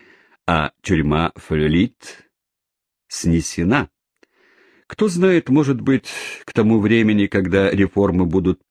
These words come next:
проведены до конца, обнаружится, что в Лондоне и в провинции есть судьи, которые обучены ежедневно пожимать руку здравому смыслу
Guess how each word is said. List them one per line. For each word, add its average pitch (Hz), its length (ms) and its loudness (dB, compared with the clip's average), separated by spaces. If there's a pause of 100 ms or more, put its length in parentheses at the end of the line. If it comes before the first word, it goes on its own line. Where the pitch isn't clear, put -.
(240)
проведены 90 640 0
до 82 160 -4
конца, 87 560 -4 (500)
обнаружится, 151 840 0
что - 320 -2
в 113 60 -2
Лондоне 139 560 0
и 127 180 -2
в - 120 -8
провинции 113 760 -2
есть 90 440 0
судьи, 80 720 -4 (440)
которые 185 380 0
обучены 151 680 0 (160)
ежедневно 117 760 0
пожимать 87 580 -2
руку 90 360 -2
здравому 78 720 -2
смыслу 90 800 -4